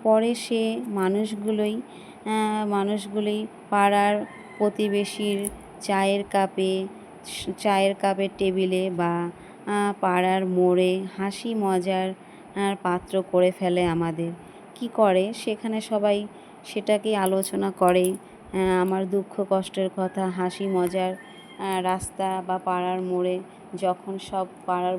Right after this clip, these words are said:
বৌদিরা, দিদিরা নানান রকম একসঙ্গে বেরোয়, তো তারা তখন সেগুলো আলোচনা করে। আর যখন সেগুলো অন্যের মাধ্যমে, আহ, নিজের কানে এসে পৌঁছায় বা বাড়ির কারো কানে এসে পৌঁছায়, তখন সেটা আরও অশান্তিকে বাড়িয়ে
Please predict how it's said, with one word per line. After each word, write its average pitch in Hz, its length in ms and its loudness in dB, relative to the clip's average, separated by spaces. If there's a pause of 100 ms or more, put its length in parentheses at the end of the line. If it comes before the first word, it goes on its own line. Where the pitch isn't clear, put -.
বৌদিরা, 180 560 0
দিদিরা 180 420 0
নানান 180 460 -2
রকম 175 300 -4
একসঙ্গে 180 640 -2
বেরোয়, 170 440 2 (640)
তো 214 60 -6
তারা 202 280 0
তখন 208 260 -2
সেগুলো 202 340 -2
আলোচনা 190 600 0
করে। 185 300 4 (500)
আর 185 480 4
যখন 202 300 2
সেগুলো 220 340 -2
অন্যের 214 380 2
মাধ্যমে, 214 680 -4 (400)
আহ, 196 260 0
নিজের 202 380 2
কানে 202 480 0 (100)
এসে 196 400 -2
পৌঁছায় 196 480 0
বা 185 180 2
বাড়ির 180 420 2 (420)
কারো 185 280 4
কানে 196 340 0
এসে 202 280 -4
পৌঁছায়, 185 320 2
তখন 208 240 -2
সেটা 214 320 -2
আরও 185 240 4
অশান্তিকে 185 680 0
বাড়িয়ে 175 400 2